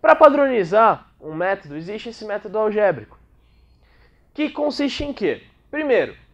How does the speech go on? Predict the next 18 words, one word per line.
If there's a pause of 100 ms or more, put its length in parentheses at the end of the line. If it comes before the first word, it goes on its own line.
(220)
eu
vou
nomear
os
coeficientes (540)
da
minha
reação, (800)
e
depois
eu
vou
resolver
eles
com
o
sistema
linear.